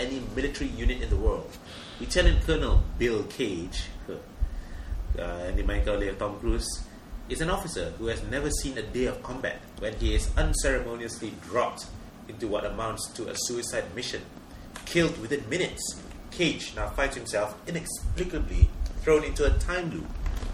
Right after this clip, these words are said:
forcing him to live out the same brutal combat over and over, fighting and dying again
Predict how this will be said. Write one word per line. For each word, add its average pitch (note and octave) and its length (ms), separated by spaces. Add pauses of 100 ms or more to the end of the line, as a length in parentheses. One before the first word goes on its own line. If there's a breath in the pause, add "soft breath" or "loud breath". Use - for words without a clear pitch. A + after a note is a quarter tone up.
(100)
forcing E3 400
him - 160 (320)
to A#2+ 80
live A2+ 420 (400)
out A#2 240 (160)
the G2 60 (100)
same B2+ 320
brutal A#2 320
combat B2 480 (320)
over D3 560
and - 140 (100)
over, A#2+ 440 (280)
fighting C3+ 560
and - 160
dying A2 440
again F#2 360